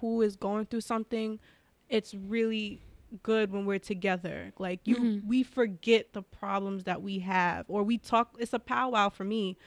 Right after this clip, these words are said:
Speaker 1: or whoever else is going through something. And I think it's important for people to have a solid group, because just being with people really just makes you forget things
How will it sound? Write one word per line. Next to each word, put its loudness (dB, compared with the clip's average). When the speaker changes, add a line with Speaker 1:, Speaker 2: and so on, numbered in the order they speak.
Speaker 1:
or 0
whoever 0
else -2
is -12
going -4
through -4
something. -6
And -4
I -6
think -8
it's -6
important -2
for -6
people -6
to -2
have -2
a -4
solid -2
group, -4
because -4
just 2
being 2
with 6
people 4
really 2
just -4
makes 0
you 6
forget 0
things 0